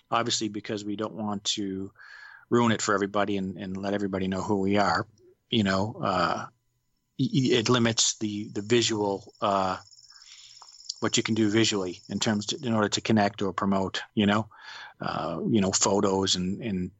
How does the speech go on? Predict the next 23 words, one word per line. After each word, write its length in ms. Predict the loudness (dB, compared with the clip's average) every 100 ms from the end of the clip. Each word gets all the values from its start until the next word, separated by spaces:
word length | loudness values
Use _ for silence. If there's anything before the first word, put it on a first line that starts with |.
| _
stuff 280 | -2 -2 0
like 160 | -4 -2
that. 240 | -2 0
So, 320 | 2 2 0 -4
you 240 | -8 -4
know, 180 | -2 0
it's, 200 | -2 -2
it's, 320 | -4 -6 -8 -6
it 120 | -4
kinda 180 | 0 0
puts 260 | 0 0 2
us 160 | 2
in 80 | 0
a 60 | 0
box 400 | 0 0 0 -2
in 140 | -2
one 300 | 0 0 -2 _ _ _
respect, 520 | -8 -4 -4 -4 -10 -6
but 100 | -2
on 160 | 0 2
the 100 | 2
other 140 | 2
respect, 460 | 0 0 -2 -2